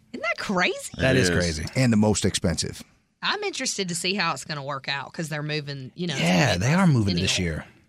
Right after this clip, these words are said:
Speaker 1: which is weird 'cause everybody's downtown.
Speaker 2: Wh-, what's the appeal of moving it over there where you, I mean, you've got the Bicentennial Park, but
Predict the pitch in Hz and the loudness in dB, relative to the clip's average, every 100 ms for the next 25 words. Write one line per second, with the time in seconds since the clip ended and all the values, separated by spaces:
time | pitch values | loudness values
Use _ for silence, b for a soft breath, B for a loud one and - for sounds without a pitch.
0 | _ _ 185 226 226 185 254 262 131 135 | _ _ -6 -4 -4 -4 -2 -2 -4 -6
1 | 180 185 220 254 226 214 139 165 208 190 | -6 -6 -4 -2 -2 -2 -4 -4 -2 -4
2 | 180 254 127 95 104 - _ 175 185 208 | -4 -6 -6 -12 -20 -20 _ 0 0 2
3 | 240 - - 392 233 - 220 196 147 135 | 2 2 2 2 2 0 2 4 4 2
4 | 143 135 131 151 190 185 165 160 147 127 | 2 2 4 4 6 4 4 4 4 4
5 | 135 131 117 113 110 113 - 131 139 139 | 4 4 4 2 2 0 0 2 4 4
6 | 139 175 202 156 151 151 147 147 120 - | 4 2 2 2 2 2 2 2 0 0
7 | 180 175 - | 0 2 0